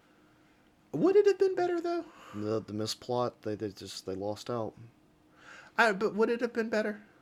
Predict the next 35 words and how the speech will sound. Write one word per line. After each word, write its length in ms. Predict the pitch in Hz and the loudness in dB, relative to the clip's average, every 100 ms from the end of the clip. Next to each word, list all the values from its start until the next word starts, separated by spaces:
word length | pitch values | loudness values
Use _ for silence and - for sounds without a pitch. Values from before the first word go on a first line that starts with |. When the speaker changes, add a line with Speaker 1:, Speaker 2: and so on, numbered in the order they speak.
| - | -14
Speaker 2:
I 160 | 269 233 | -6 -4
don't 140 | 90 | -2
know. 180 | 87 87 | -4 -4
It 80 | 92 | -6
could 120 | 82 | -8
have 80 | 82 | -8
been. 260 | 90 90 90 - | -8 -8 -12 -10
Who 100 | 107 | -8
knows? 420 | 87 87 - - - - - - | -6 -8 -10 -12 -16 -20 -20 -4
Speaker 1:
I, 260 | 392 - - _ | -2 -2 -4 _
I 220 | - - - | -6 -4 -4
kinda 280 | - 226 202 | -2 2 2
think, 480 | - 160 123 - - _ - _ _ _ _ | 2 0 -2 -8 -20 _ -20 _ _ _ _
I, 160 | - 160 | -2 2
like, 260 | 165 139 - - _ _ | 4 2 0 -20 _ _
I 120 | 240 | 10
like, 420 | 240 143 151 156 170 | 10 10 4 2 2
uh, 120 | 160 | 2
the 80 | 156 | 4
guy 160 | 160 | 4
who 60 | 156 | 4
played 280 | 165 151 147 | 2 0 0
Sinclair, 560 | 147 139 151 147 147 | -4 -2 0 2 2
and 140 | - 123 | 0 0
I 60 | |
think 160 | 120 131 | 0 -2
he 100 | 110 | 2
does 180 | 117 117 | 2 4
a 60 | |
lot 160 | 107 107 | 0 0
of 80 | 107 | 0
stuff 260 | 107 - | -2 0
well. 360 | 104 101 98 - | -2 0 0 -2
I 40 | |
think 220 | - 254 | -4 -6